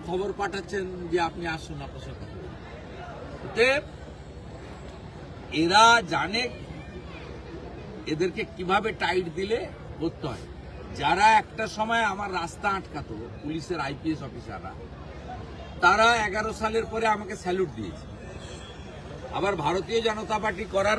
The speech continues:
পরে যারা আমাকে বাধা দিচ্ছে, তেখালি ব্রিজে আমাকে তেরঙ্গা যাত্রা, তেরঙ্গা যাত্রা জাতীয় পতাকা নিয়ে স্বাধীনতা দিবসের আগের দিন বাধা দিয়েছে, যে এখন রাজ্যপালের সঙ্গে ঘরে দেখবেন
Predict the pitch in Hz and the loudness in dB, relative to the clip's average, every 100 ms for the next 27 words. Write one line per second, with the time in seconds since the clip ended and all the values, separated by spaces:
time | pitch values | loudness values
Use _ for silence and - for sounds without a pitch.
0 | - 196 196 180 185 202 185 180 160 185 | 0 -2 2 2 4 2 0 -2 -2 -2
1 | 147 151 196 160 135 - - - - - | 0 2 2 2 -6 -8 -8 -8 -12 -12
2 | - 143 170 190 202 160 185 175 208 190 | -8 -4 0 0 0 -2 -4 0 0 0
3 | - 220 - 202 233 233 233 220 208 - | -4 -4 0 4 4 4 4 4 0 -2
4 | - - - - - - - - - - | -6 -6 -10 -14 -16 -14 -14 -14 -14 -14
5 | - - - - - - - - - - | -12 -12 -12 -12 -12 -12 -10 -10 -10 -10
6 | - - - 165 196 226 226 240 233 220 | -10 -10 0 4 6 4 6 6 6 2
7 | - 226 226 220 - - - - 170 180 | 4 6 8 6 0 -10 -12 -4 -2 -2
8 | 208 208 202 208 202 208 185 180 - 160 | -2 -2 -2 -2 -2 -2 -2 -4 -4 -2
9 | 175 185 190 175 180 185 190 165 156 175 | -2 -2 -2 -2 0 0 0 -2 -2 -2
10 | 156 139 120 - - - - - - - | -4 -6 -8 -10 -14 -12 -12 -12 -4 2
11 | 170 190 190 139 101 - - - 160 170 | 4 4 4 0 -6 -8 -14 -4 0 0
12 | 185 180 165 156 151 175 165 175 180 - | 0 0 0 0 2 0 2 2 0 -2
13 | 160 160 120 143 160 147 131 180 | -2 -2 -2 -2 -2 -4 -4 -6